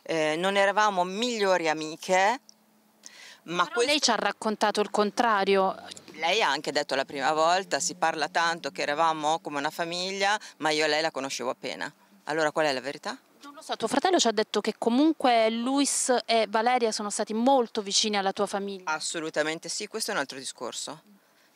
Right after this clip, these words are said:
Speaker 1: Stiamo parlando di quell'estate lì, che fosse la mia migliore amica da venticinque anni, come si diceva, lei ha smentito subito dicendo che ero poco più di una conoscente.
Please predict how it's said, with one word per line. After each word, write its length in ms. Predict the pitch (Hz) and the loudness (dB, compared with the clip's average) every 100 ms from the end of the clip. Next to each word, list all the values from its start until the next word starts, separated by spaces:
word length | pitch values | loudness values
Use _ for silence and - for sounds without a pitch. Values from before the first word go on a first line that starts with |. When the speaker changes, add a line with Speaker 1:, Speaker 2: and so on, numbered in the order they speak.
| _ | _
Speaker 1:
Stiamo 300 | - 143 135 | -4 -2 -2
parlando 460 | 151 143 143 143 143 | -2 -2 -2 -2 -6
di 120 | - | -6
quell'estate 560 | - 135 139 143 143 139 | -6 -4 -4 -4 -6 -8
lì, 280 | 131 120 - _ _ - | -8 -10 -12 _ _ -12
che 60 | 180 | -8
fosse 340 | - 156 - | -2 0 0
la 100 | 139 | -2
mia 160 | 139 156 | -2 -2
migliore 360 | 156 147 151 151 | -4 0 0 0
amica 400 | 170 156 - 127 | -2 -4 -4 -2
da 180 | 160 | 0
venticinque 600 | 147 139 139 - 139 127 151 | 0 -4 -6 -8 -8 -4 0
anni, 360 | 151 135 131 | 0 -2 -8
come 200 | - 131 | -10 -12
si 120 | 151 | -10
diceva, 540 | 170 240 156 147 190 214 - - | -10 -4 0 4 2 2 -8 -14
lei 220 | - 165 156 | -2 2 2
ha 80 | |
smentito 480 | 156 175 180 220 202 | 0 -4 -8 -8 -10
subito 400 | 226 214 226 240 | -8 -8 -8 -8
dicendo 480 | 147 165 185 160 151 | -6 -2 0 0 -2
che 140 | - | -2
ero 100 | 160 | -2
poco 240 | 160 151 - | 0 -4 -8
più 140 | 160 | -10
di 80 | 131 | -4
una 260 | 151 143 135 | -2 0 -2
conoscente. 840 | 147 135 - 120 113 123 120 135 | -4 -6 -4 -4 -4 -4 -4 -4